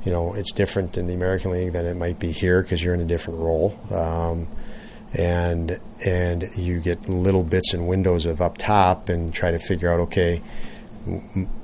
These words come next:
I have certain skills that are very effective in the American League, but they may not be as effective in the N H L, and what my identity,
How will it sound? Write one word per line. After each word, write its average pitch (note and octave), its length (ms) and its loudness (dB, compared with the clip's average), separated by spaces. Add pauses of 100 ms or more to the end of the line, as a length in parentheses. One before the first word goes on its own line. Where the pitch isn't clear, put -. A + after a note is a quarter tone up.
I F#2+ 60 6
have F#2 160 4
certain A2 260 8
skills F#2 460 4
that E2+ 180 0 (380)
are F2 80 0
very G2 260 8
effective F2+ 420 2
in E2+ 60 -2
the F2 80 -2
American F#2+ 400 6
League, E2+ 240 0
but E2+ 140 -2
they F2 120 2
may F2 180 0
not F2 260 0
be F2+ 120 2
as E2 120 0
effective E2 420 -2
in D#2+ 80 -4
the E2 120 -4
N D#2+ 100 -4
H D#2+ 220 0
L, G#2 340 10
and E2+ 260 0 (460)
what F2+ 180 4 (220)
my E2+ 140 0
identity, F#2 680 4